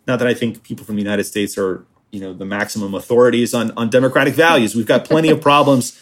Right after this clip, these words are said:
on our own front, right? But, but there was an expanding of, I think, reference points and experiences that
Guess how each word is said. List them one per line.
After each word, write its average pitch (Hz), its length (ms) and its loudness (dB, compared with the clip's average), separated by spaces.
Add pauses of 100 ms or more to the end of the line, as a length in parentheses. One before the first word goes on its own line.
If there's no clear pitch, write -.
(200)
on 131 120 2
our 131 120 4
own 131 140 4
front, 123 400 0
right? 123 200 2
But, 123 220 2
but 131 220 2
there 156 80 4
was 160 120 2
an 175 80 0
expanding 180 560 0
of, 139 120 4
I 131 80 6
think, 123 180 0
reference 123 360 0
points 110 240 -4
and 107 60 -8
experiences 104 600 -6
that 101 260 -2